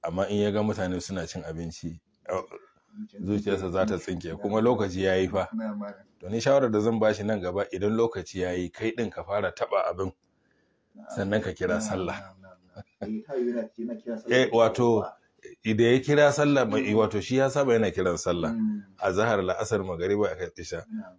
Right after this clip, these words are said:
Speaker 1: To, sai in ya kira sallan sai ya ɗauka, shi dai ya kira sallah, amma zai ɗauka kamar ba na magrib ba ne.
Speaker 2: Na'am.
Speaker 1: To, shi yasa in ya ga ana ci ɗin zai
Speaker 2: Mm.
Speaker 1: ɗan firgita.
Speaker 2: Na'am.
Speaker 1: To, in ka, ka ajiye wani abunka a kusa, ruwa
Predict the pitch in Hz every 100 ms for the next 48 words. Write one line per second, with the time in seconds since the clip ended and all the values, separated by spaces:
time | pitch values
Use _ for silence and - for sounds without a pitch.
0 | _ 110 101 95 - - 127 143 147 127
1 | 135 143 139 135 143 135 135 147 131 113
2 | 123 113 117 120 113 101 131 135 135 131
3 | 139 131 139 135 101 110 127 117 117 110
4 | 95 113 127 107 110 107 98 92 80 92
5 | 90 120 120 110 - _ _ - 107 131
6 | 139 139 - 123 123 117 120 127 113 101
7 | 107 107 104 85 101 78 - 90 95 95
8 | 95 92 95 - 90 95 85 87 85 80
9 | 107 98 92 _ _ 95 95 92 113 127
10 | - 107 - 98 104 143 135 113 113 110
11 | 95 104 - 85 90 90 104 101 101 107
12 | 104